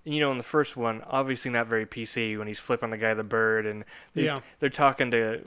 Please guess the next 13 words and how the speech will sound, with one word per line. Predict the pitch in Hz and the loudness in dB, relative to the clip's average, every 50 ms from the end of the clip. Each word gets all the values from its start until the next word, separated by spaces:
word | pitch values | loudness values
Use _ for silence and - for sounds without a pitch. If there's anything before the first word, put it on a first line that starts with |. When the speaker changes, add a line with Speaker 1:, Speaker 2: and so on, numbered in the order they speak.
| - _ - | -16 _ -8
Speaker 1:
uh, | - 110 107 101 101 101 104 - | -6 -4 -4 -4 -6 -6 -8 -10
m-, | 123 123 - _ _ _ _ - _ _ - | -12 -16 -16 _ _ _ _ -20 _ _ -20
I | - - 107 | -18 -18 -18
forgot | - - 117 110 113 101 101 | -16 -12 -6 -4 -4 -4 -4
her, | - 110 107 113 120 117 - | -4 -6 -6 -6 -8 -10 -10
her | - 131 | -12 -10
name | 113 110 110 107 107 | -8 -8 -8 -8 -8
in | 104 | -10
the | 104 | -10
movie, | 104 110 107 104 107 107 | -8 -6 -6 -6 -8 -8
but | 104 117 113 - | -8 -10 -8 -4
Kelly | - 123 120 113 | -2 -2 -2 -2
McGillis's | 110 110 110 113 113 113 113 - - 110 98 - | -4 -4 -2 -2 -2 -2 -2 -4 -8 -12 -12 -14